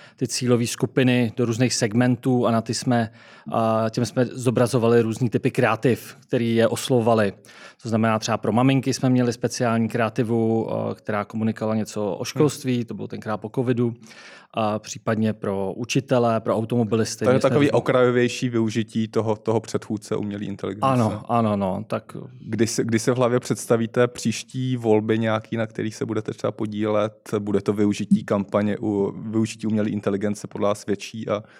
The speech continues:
Speaker 2: když nás chat G P T nahradí Marka Prchala?
Speaker 1: <laughs> A určitě, určitě bude větší. Myslím si, že už, eh,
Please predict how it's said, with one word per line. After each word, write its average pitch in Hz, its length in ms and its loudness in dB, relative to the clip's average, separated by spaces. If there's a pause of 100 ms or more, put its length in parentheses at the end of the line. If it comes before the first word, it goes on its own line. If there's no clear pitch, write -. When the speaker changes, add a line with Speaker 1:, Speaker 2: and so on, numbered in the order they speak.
(100)
Speaker 2:
když - 160 -8
nás 214 220 -4 (140)
chat 120 120 4
G 110 140 2
P 113 140 0
T 113 160 -2
nahradí 107 320 4
Marka 104 240 2
Prchala? - 320 -2 (100)
Speaker 1:
<laughs> - 0 - (1300)
A 113 300 4
určitě, 156 600 4
určitě 135 260 2
bude 151 180 4
větší. 131 440 2
Myslím 135 280 -2
si, 143 160 0
že 131 160 4
už, - 360 -2
eh, - 40 -4